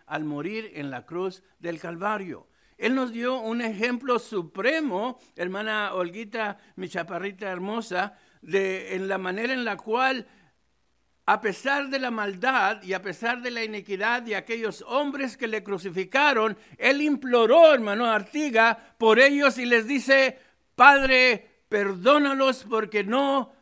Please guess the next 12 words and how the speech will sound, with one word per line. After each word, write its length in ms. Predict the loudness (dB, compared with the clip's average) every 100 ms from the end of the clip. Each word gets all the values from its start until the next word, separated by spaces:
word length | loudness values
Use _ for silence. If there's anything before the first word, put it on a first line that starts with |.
| _
saben 800 | -16 -2 2 2 2 -2 -4 -10
lo 280 | -6 0 0
que 160 | 2 4
hacen". 600 | 4 2 -2 -6 -8 -12 _ _ _ _ _ _
La 160 | 4 6
ignorancia, 760 | 6 2 4 6 6 4 0
hermanos, 280 | 0 0 0
nos 180 | 0 0
lleva 240 | 2 2
a 40 | 2
la 120 | 0
condenación. 920 | -2 -2 -2 -4 -4 0 2 2 -4